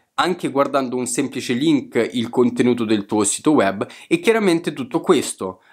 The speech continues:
è, è bene per l'utente, è bene per te,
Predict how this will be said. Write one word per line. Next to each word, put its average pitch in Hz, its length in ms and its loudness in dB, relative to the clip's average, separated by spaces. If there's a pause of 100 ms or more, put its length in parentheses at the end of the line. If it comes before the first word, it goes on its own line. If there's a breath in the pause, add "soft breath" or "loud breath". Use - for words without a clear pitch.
(160 soft breath)
è, 113 260 0 (380)
è 127 160 -2
bene 120 460 0
per 127 280 -2
l'utente, 120 640 -2
è 107 60 -6
bene 113 380 -4
per 214 260 -4
te, 214 300 -2